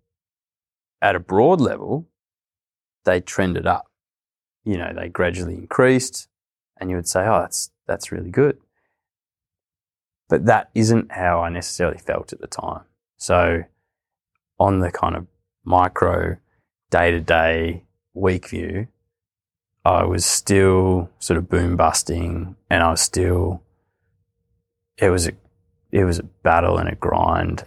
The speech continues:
And, um, it didn't, often it didn't feel like I was making progress, um, or moving forward. And so it's really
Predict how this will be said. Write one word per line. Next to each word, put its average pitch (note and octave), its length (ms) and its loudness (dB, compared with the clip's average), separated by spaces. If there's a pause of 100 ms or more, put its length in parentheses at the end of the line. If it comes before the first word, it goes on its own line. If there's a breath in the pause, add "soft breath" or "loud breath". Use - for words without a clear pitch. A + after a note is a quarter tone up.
(100)
And, F2 300 2
um, F2 480 0 (1600)
it - 180 -8
didn't, G#2 340 0 (120)
often G2 280 2
it - 120 -2
didn't G2 240 0
feel C3+ 240 4
like D3 200 2
I D3+ 40 2
was C3+ 100 2
making C#3 280 0
progress, E3 520 -4 (260)
um, F#2 540 2 (580)
or F#2 180 2
moving F#2 320 2
forward. A#2 420 0 (120)
And F#2+ 100 -2
so F#2+ 180 4
it's - 460 -6 (380)
really F2+ 560 0